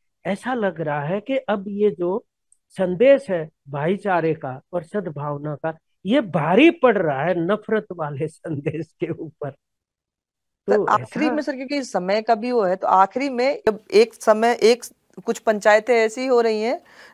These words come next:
Speaker 2: जो समाज में नफरत बढ़ाने का काम कर रही हैं, एक तरफ, दूसरी तरफ ऐसी, ऐ-, ऐसी, ऐसी पंचायतें भी हो रही हैं, होनी भी चाहिए, जो समाज में एक, अ, भाईचारे को बढ़ावा दे। तो क्या आप लोगों की तरफ ज्यादा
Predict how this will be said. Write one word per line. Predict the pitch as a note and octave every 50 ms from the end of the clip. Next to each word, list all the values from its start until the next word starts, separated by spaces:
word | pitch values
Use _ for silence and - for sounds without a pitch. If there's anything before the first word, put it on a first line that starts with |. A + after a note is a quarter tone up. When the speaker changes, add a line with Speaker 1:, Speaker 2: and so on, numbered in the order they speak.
| _
Speaker 2:
जो | E3+ F3
समाज | G#3 - G#3 G3+ G3+ G3+ G#3 G#3+
में | B3 A#3+
नफरत | A3 G#3+ G#3+ A3 B3 G#3+
बढ़ाने | G3+ G#3 F#3+ G3 G3 G3 G#3+ A#3
का | A#3 B3+ B3+
काम | B3 - - - G#3 G3+ G#3 G3+
कर | - G3 F#3
रही | F3 F#3+ B3
हैं, | C#4 B3+
एक | A#3+ A#3+ A#3+
तरफ, | - A#3+ A#3 A3+
दूसरी | G3+ A3 G3+ A#3 A#3
तरफ | G#3 A#3 A3+ A#3 A3 - -
ऐसी, | F#3 F#3+ F#3+ G3 - B3 C4 C4+ C4 - - - - - - - - - - -
ऐ-, | - G3 - - -
ऐसी, | G3+ G3+ G#3 C4 C4+ C4+ C4+ C4 B3 - -
ऐसी | G#3 G#3+ G#3 - C4 C4+ C4+ B3
पंचायतें | B3+ - A3+ G#3+ G3+ - A3 A3 G#3+ G#3+ B3 B3
भी | A3+ C4 C4
हो | A3+ F#3+ G3+ G3+ A3
रही | A#3 A#3+ A#3+ A#3+
हैं, | B3 B3+ C4
होनी | A#3+ G#3 G3+ G3+ G#3+ A3+ B3
भी | A#3 B3+
चाहिए, | A#3 C4 A3+ G#3 G#3 A#3 C#4+ C#4
जो | C4 C4 C4+ C#4 - - - - - - _
समाज | - G#3+ G3+ G#3 G#3 G#3+ A3 G#3 G#3+
में | A3 A#3 C4 D#4 F4 F4+
एक, | - - - - - B2+ G#3+ A3 G#3+ - - - - - _ -
अ, | F#3 F#3 F3+ F#3 F3+ F3 - D#3
भाईचारे | E3+ F3 G3 G#3 G3+ A#3 G#3+ G#3+ A3 A3+
को | C4+ B3+
बढ़ावा | A3+ G#3 F#3+ F#3+ G3 G3 F#3 E3+
दे। | D3 C3 A#2+ C3 - - - - - _ -
तो | A#3
क्या | A#3 - C4+ C4+
आप | C4+ - G#3+ A3+ A#3+ B3+ B3+ C4+
लोगों | C4 C4+ C4+ C4+ C4
की | A#3 C#4
तरफ | - C#4 C4+ C4+
ज्यादा | B3 F#3 G3 F3+ F3 F#3 G#3+ A#3+ B3+ C4 C4 C4+ B3+ - -